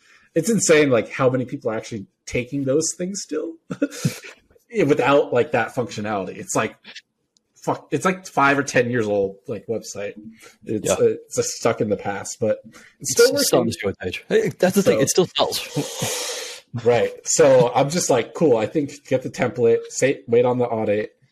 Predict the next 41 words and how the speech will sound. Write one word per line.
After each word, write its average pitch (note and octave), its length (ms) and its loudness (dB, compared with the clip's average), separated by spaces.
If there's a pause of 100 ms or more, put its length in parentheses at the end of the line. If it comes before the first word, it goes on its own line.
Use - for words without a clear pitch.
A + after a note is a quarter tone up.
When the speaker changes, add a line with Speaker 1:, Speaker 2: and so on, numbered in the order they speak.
(140)
Speaker 1:
do A2+ 120 -8
that A2 160 -2
a G#2+ 40 -6
little G#2+ 140 0
bit A2 180 -2
later." G#2+ 440 -4 (260)
Um, G2+ 400 -6
Speaker 2:
Yeah. F#2 140 2 (500)
Speaker 1:
and A#2 100 -4
then A2 120 0
I'll G#2+ 100 0
see. - 240 -8
Okay. A2+ 220 -2 (140)
So A#2 440 4
that's - 240 -4
your B2 200 2
suggestion. - 720 -4
It's - 120 -4
like, A2 220 0
one B2 100 2
of C3 60 -2
the B2+ 80 4
first - 380 0
things G#2 300 0
to G#2+ 80 -4
do G2 140 -2
is, F#2+ 120 -6
like, - 180 -10 (140)
do C3+ 160 2
the D#3 120 4
audit A#2 340 2 (400)
<laughs> - 60 -20
if D3 160 -2
you D3 120 0
think C#3 320 -4
that A#2+ 200 -2
your A#2+ 120 -4
site B2 500 0
and A2+ 100 -12
your G2+ 120 -8
experience A#2 840 -6